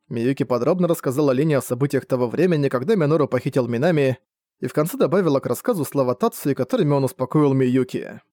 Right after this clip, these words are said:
«Я думаю так же, как сказал Тацуя», сказала Лина, закончив слушать рассказ Миюки. «То, что сказала Нисама, ты имеешь в виду слова о чувствах Минами-тян?» «Да. Я не знаю, какой человек это Минами, но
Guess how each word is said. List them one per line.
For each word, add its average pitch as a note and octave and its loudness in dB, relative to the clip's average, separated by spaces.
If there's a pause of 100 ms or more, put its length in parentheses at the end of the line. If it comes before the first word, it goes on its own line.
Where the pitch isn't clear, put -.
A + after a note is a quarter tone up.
(540)
«Я F3+ 0
думаю D3+ 2
так D3+ 0
же, - -10
как - -2
сказал D3 -2
Тацуя», B2 -6 (560)
сказала A#2+ -2
Лина, D3 0 (220)
закончив C3 -4
слушать - -6
рассказ A3+ -2
Миюки. C3 0 (760)
«То, G#3 0
что G3 0
сказала F3 2
Нисама, D#3+ 0 (340)
ты F#3+ 2
имеешь F3+ 2
в - -10
виду D#3 0
слова D#3+ 2
о D#3 2
чувствах F3 -2
Минами-тян?» E3+ 0 (540)
«Да. C3+ -2 (400)
Я E3 0
не E3+ 2
знаю, D#3+ 2
какой C3+ 0
человек C3+ 0
это C#3 -2
Минами, D3+ 2
но C3+ 0